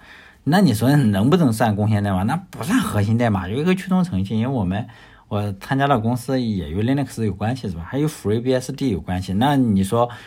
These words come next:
我的代码贡献上去，那算是公-，公司贡献代码是不是？实际上驱动程序嘛，就是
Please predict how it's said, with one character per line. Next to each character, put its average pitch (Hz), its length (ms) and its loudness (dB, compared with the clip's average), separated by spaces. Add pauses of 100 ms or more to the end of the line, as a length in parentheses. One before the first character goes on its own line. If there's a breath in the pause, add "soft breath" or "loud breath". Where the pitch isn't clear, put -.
(160 loud breath)
我 104 120 0
的 104 120 0
代 127 160 2
码 98 160 0
贡 131 200 2
献 110 160 0
上 110 200 0
去， - 200 -6 (540 loud breath)
那 - 80 -4
算 165 180 0
是 156 60 -2
公-， 170 380 4
公 170 180 4
司 165 220 -2
贡 165 180 0
献 147 180 -2
代 135 140 0
码 - 160 -2
是 - 80 -10
不 92 80 -6
是？ 76 160 -12 (300)
实 - 180 -10
际 131 140 0
上 90 260 -4
驱 - 160 -8
动 127 140 2
程 80 180 -6
序 87 140 -8
嘛， 76 100 -6
就 101 160 -4
是 104 260 -2